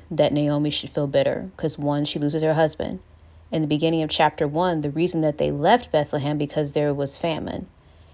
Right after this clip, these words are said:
And it's interesting that even though there was a famine going on, it doesn't say that God told Elimelech to move his family. They just moved. So it's not like this was a Joseph situation in the, in the New Testament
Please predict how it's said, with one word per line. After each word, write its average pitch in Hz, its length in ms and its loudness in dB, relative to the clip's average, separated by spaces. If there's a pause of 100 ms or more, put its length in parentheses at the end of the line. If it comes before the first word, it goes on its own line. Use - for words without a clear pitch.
(280)
And 160 200 0
it's 156 140 -2
interesting 175 720 0
that 156 100 0
even 170 160 0
though 160 80 0
there 156 140 2
was 151 140 0
a 151 40 -6
famine 196 480 2
going 151 280 2
on, 147 500 -2 (260)
it 156 140 0
doesn't 190 300 4
say 196 200 2
that 151 160 2
God 165 340 2
told 170 600 4
Elimelech 147 640 0
to - 120 -4
move 147 260 2
his - 180 -4
family. 165 480 -2 (520)
They 160 200 6
just 143 260 -2
moved. - 380 0
So 143 320 4
it's - 160 -2
not 170 120 0
like 175 180 0
this 151 140 -2
was 143 140 -4
a 147 80 2
Joseph 160 420 2
situation 143 580 -2
in - 40 -2
the, - 160 0
in 147 80 0
the 147 80 2
New 143 140 0
Testament 147 580 0